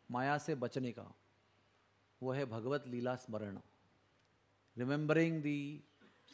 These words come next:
sweet pastimes of the Lord constantly is the only way to keep away from Maya।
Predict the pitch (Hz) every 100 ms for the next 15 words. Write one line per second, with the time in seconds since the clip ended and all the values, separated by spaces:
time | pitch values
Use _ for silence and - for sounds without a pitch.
0 | - 151 180 202 185 151 - 139 131 -
1 | 139 139 139 127 117 113 110 113 117 113
2 | 117 - 110 110 - 120 110 110 104 101
3 | _ _ _ _ _ _ _ _ 117 110
4 | 131 131 135 151 143 131 123 107 - _
5 | _ _ _ _ 120 - 135 123 117 120
6 | 127 - 113 107 104 -